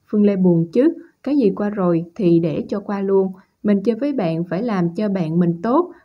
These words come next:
lựa chọn của mình là phải để cho bạn tốt, không được gây phiền phức cho bạn của mình. Riêng con gái Vũ Linh, hậu cắt đứt quan hệ, Phương Lê không hề nhắc đến Hồng Loan trên mạng xã hội.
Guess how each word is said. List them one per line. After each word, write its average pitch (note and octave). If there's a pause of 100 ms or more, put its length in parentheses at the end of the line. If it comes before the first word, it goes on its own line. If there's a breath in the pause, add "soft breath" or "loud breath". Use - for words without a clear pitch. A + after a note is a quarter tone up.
lựa E3+
chọn E3
của G3
mình F#3+
là E3+
phải G3
để F#3
cho G3+
bạn D#3
tốt, C4+ (200 loud breath)
không A#3
được F3+
gây G#3
phiền F3
phức D4+ (160)
cho G3+
bạn D3+
của D#3+
mình. F#3+ (540 loud breath)
Riêng B3
con A#3
gái A3+
Vũ F#3+
Linh, A3 (100)
hậu D#3+
cắt C4+
đứt D4+
quan A3
hệ, E3+ (300 loud breath)
Phương A#3
Lê A3
không G#3+
hề F3
nhắc G3
đến G#3
Hồng E3
Loan F#3+
trên G3
mạng D3+
xã F3+
hội. D3+